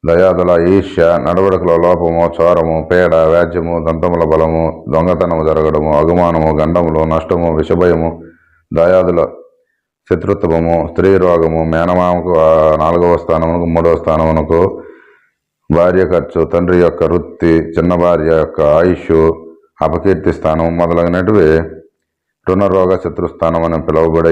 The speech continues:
ఈ ఆరవ స్థానం మనిషి చెడు మార్గమును నుంచి మంచి మార్గంలోకి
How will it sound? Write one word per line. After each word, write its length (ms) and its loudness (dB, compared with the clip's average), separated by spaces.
ఈ 20 2
ఆరవ 260 2
స్థానం 300 -2
మనిషి 320 -4
చెడు 260 2
మార్గమును 440 0
నుంచి 240 -2
మంచి 240 0
మార్గంలోకి 480 0